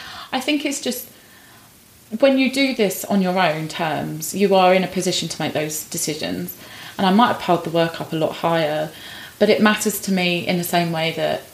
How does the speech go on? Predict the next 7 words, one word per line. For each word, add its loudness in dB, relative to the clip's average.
um, -4
gender 4
neutral -2
bathrooms -4
matter -8
to -8
you. -4